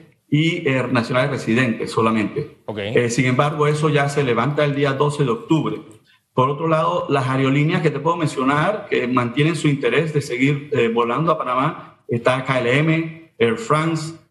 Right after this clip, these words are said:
Speaker 1: eh, tenemos a... a la aerolínea Turkish que está, eh, viendo por todavía ver cuándo podía reiniciar sus operaciones, pero también tenemos a Wingo, tenemos a Aero Regional, también de Ecuador,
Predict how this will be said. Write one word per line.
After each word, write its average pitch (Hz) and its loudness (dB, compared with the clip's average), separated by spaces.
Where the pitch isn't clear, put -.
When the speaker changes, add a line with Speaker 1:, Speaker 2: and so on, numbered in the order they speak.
Speaker 1:
eh, 117 0
tenemos 123 2
a... 110 -2
a 113 2
la 113 2
aerolínea 127 0
Turkish 180 0
que 139 0
está, 135 0
eh, 117 0
viendo 143 0
por 120 -2
todavía 123 0
ver 131 -2
cuándo 135 0
podía 131 2
reiniciar 131 0
sus 143 2
operaciones, 156 0
pero 156 2
también 175 -2
tenemos 190 2
a 139 0
Wingo, 202 0
tenemos 147 0
a 139 0
Aero 120 0
Regional, 185 0
también 147 0
de 135 2
Ecuador, 139 -2